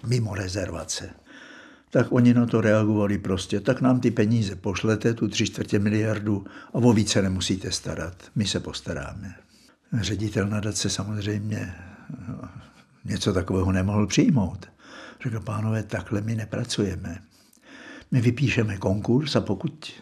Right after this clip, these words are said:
na jeho podmínky můžete reagovat, tak reagujte. A když budou pro nás přijatelné, tak my vás vybereme.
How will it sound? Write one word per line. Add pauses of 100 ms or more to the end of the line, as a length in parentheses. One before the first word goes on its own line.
(120)
na
jeho
podmínky
můžete
reagovat,
tak
reagujte. (600)
A
když
budou
pro
nás
přijatelné,
tak
my
vás
vybereme.